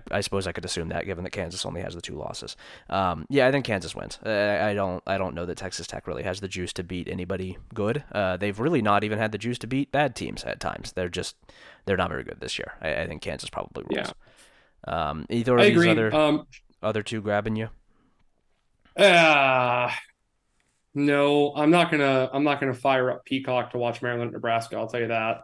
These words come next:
Speaker 1: No.
Speaker 2: Um,
Speaker 1: No.
Speaker 2: Georgia Tech at Clemson. Um, I guess it would be really funny if Clemson, after their big bounce back win, lost at home to Georgia Tech. That would rock, but I'm not gonna expect that at all. Um,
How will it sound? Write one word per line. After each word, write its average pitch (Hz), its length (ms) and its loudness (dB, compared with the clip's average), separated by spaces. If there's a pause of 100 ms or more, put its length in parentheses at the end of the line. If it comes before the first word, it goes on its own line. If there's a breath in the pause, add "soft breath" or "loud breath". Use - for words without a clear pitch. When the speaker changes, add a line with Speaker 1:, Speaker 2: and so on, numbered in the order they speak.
Speaker 1:
No. 87 640 -6
Speaker 2:
Um, 117 560 -2 (360)
Speaker 1:
No. - 280 -10
Speaker 2:
Georgia 160 220 4
Tech 156 200 0
at - 80 -12
Clemson. 143 600 -2 (120)
Um, 123 640 -2
I 135 100 0
guess 151 160 2
it 185 40 2
would 151 100 0
be 143 120 -2
really 127 280 0
funny 127 560 -2
if 113 180 -10
Clemson, 117 680 -4 (360)
after 127 280 -2
their 123 140 0
big 117 300 0
bounce 110 260 -4
back 117 260 0
win, 120 180 -2
lost 117 280 -4
at 110 60 -8
home 117 200 -4
to - 40 -6
Georgia 113 200 -6
Tech. 120 340 -4
That 120 140 -2
would 107 100 -6
rock, 110 340 -4 (380)
but 120 140 0
I'm 120 160 -2
not 113 280 -2
gonna 113 260 -4 (120)
expect - 540 -10
that 123 260 0
at 127 80 -4
all. 135 380 -2 (320)
Um, 117 600 0